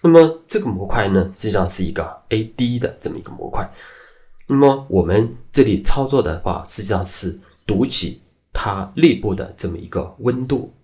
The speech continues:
的这么一个传感器，然后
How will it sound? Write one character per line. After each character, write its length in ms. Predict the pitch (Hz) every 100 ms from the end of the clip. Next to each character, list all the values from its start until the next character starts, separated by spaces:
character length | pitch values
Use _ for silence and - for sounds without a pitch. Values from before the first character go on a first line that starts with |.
| _ _ _ _ _ _ _ _ _ _ -
的 400 | 92 80 76 - -
这 100 | 92
么 60 |
一 40 | 85
个 220 | 87 -
传 200 | - 98
感 100 | 98 -
器， 320 | - - - _ _ _ _ - - - - - _ _ - _ _ _
然 180 | - 113
后 440 | 127 147 104 -